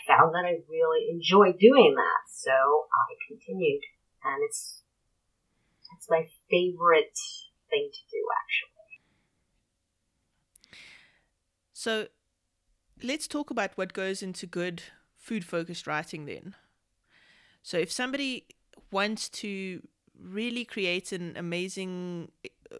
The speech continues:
Speaker 2: food experience in a novel, let's talk about that.
Speaker 1: Okay. So, as I said, there are five senses, right? So incorporate all the senses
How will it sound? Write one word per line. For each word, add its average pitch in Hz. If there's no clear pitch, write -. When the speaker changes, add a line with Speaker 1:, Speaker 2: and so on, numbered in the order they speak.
Speaker 2:
food 233
experience 156
in 165
a 160
novel, 156
let's -
talk -
about 143
that. -
Speaker 1:
Okay. 202
So, 196
as 160
I 165
said, -
there 165
are 151
five 120
senses, 240
right? 156
So 170
incorporate 175
all 170
the 180
senses 190